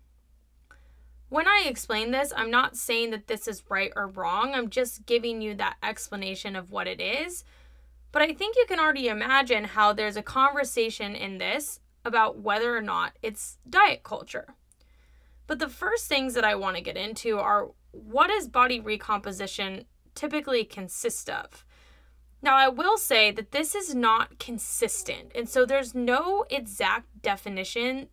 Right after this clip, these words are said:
of what you're supposed to do to have body recomp, because every single person goes at it in a different way. The overarching themes that we see are some of the things that I'm gonna read right now.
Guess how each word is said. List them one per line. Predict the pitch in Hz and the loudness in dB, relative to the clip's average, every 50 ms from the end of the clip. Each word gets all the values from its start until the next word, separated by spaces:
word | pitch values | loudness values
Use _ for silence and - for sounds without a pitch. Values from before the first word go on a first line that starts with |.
| _ _ _ | _ _ _
of | - 202 196 196 190 190 202 | -2 0 0 0 -2 -6 -10
what | 214 196 202 214 214 - - - - - | -16 -8 0 2 2 2 2 0 -8 -18
you're | 247 214 240 220 196 | -10 -6 -6 -6 -6
supposed | - - - - 214 202 - - - | -8 -10 -8 -6 -6 -6 -6 -10 -12
to | - 220 | -10 -10
do | 180 - - 196 180 190 214 247 294 247 | -10 -8 -6 -4 -2 -2 0 -2 -2 -4
to | 240 - - 220 214 208 208 196 - - - _ _ _ _ _ _ | -8 -8 -6 -6 -6 -6 -8 -10 -12 -18 -20 _ _ _ _ _ _
have | - - - 226 208 208 220 233 214 185 | -16 -4 2 4 6 6 6 4 2 0
body | - 208 196 202 208 196 | 2 2 4 4 2 -2
recomp, | 196 202 220 233 240 - - 247 233 226 226 233 233 - - - - - - - - - - - - - - - | -6 -8 -6 -6 -6 -2 0 2 4 4 2 0 -4 -12 -18 -20 -20 -20 -20 -20 -20 -20 -20 -20 -20 -20 -16 -12
because | 269 277 - 277 269 262 247 - _ | -8 -4 0 0 0 0 0 -4 _
every | - 240 254 262 262 302 311 320 311 | 2 2 2 2 2 0 -2 -2 -2
single | 294 311 285 269 247 | -4 -4 -4 -4 -4
person | - - - 208 208 - 220 214 208 | -4 -4 -4 -4 -4 -4 -6 -6 -6
goes | 190 202 202 196 196 | -6 -6 -6 -4 -2
at | 196 190 196 | 0 0 0
it | 196 - - - | -2 -4 -8 -10
in | - 214 | -10 -10
a | 208 196 | -10 -10
different | 170 - 202 - - - - - - | -10 -10 -10 -10 -8 -8 -10 -10 -10
way. | - 180 175 143 104 - - - - _ - - | -10 -8 -8 -8 -8 -10 -12 -16 -20 _ -12 -6
The | 254 254 269 285 | -4 -2 2 2
overarching | 320 392 453 539 494 302 262 254 247 - 269 233 214 - _ | 2 2 2 2 2 2 2 0 -2 -4 -6 -6 -8 -10 _
themes | - 202 180 180 190 208 214 226 220 | -12 -12 -10 -10 -10 -10 -10 -10 -4
that | - 262 254 - | -2 -2 -2 -2
we | - 269 285 294 | -4 -6 -6 -6
see | - - - 294 294 294 294 294 294 294 294 - - - - _ _ _ | -6 -8 -6 -6 -4 -2 -2 -2 -4 -6 -8 -12 -18 -20 -20 _ _ _
are | - - 285 - | -4 -2 -2 -2
some | - - 349 370 | 0 0 0 0
of | 415 403 | 2 2
the | 392 320 | 0 0
things | - - 240 233 226 208 208 | 0 0 -2 -2 -2 -2 0
that | 226 220 | 0 0
I'm | 208 202 196 | 0 0 -2
gonna | 196 190 185 180 | -2 -2 -2 -4
read | 175 175 170 156 151 - | -4 -6 -8 -10 -10 -10
right | 175 156 - - - | -10 -10 -10 -12 -12
now. | - - | -16 -16